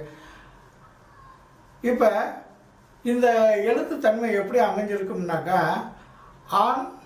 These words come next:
சக்தியும் பெண் தன்மையும் அமைஞ்சிருக்கும். ஆண் போன்ற பலமும் திறமையும் அறிவும் கூர்மையும் அமைஞ்சிருக்கும். பெண் போன்ற அடக்கமும்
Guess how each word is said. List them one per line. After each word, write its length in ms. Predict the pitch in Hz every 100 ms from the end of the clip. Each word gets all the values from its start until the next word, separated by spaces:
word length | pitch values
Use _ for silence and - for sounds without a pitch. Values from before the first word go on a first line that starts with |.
| - - _ - - - - -
சக்தியும் 920 | - 233 220 226 214 196 226 - - - - -
பெண் 260 | 208 233 220
தன்மையும் 440 | 220 196 190 214
அமைஞ்சிருக்கும். 600 | 202 170 160 147 139 143 - - - - - - - - - - - - -
ஆண் 360 | 156 185 240 226
போன்ற 340 | 226 240 240
பலமும் 760 | 180 185 196 196 202 202 139 - - - - - -
திறமையும் 800 | 202 226 226 190 208 185 135 - -
அறிவும் 640 | 190 226 214 214 160 -
கூர்மையும் 680 | 208 226 226 202 190 214 190
அமைஞ்சிருக்கும். 880 | 170 185 190 165 170 143 139 165 - - - - -
பெண் 260 | 214 240 254
போன்ற 300 | 247 226 233
அடக்கமும் 760 | 214 208 214 214 185 185 -